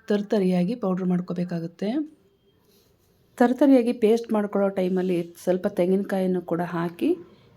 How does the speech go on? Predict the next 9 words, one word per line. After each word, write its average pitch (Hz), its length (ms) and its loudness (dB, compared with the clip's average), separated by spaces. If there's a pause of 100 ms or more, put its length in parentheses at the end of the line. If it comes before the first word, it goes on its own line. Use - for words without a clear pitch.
(340)
ಪೌಡ್ರ್ 185 280 2
ಮಾಡ್ಕೋಬೇಕಾಗುತ್ತೆ. 170 840 -4 (340)
ಹಾಗಾಗಿ 180 320 -2
ನಾನಿಲ್ಲಿ 180 400 -2 (420)
ಸ್ವಲ್ಪ - 280 -4
ತೆಂಗಿನಕಾಯನ್ನು 190 840 0
ಈ 196 40 -2
ರೀತಿ 185 260 -2
ಉದ್ದುದ್ದವಾಗಿ 180 720 -4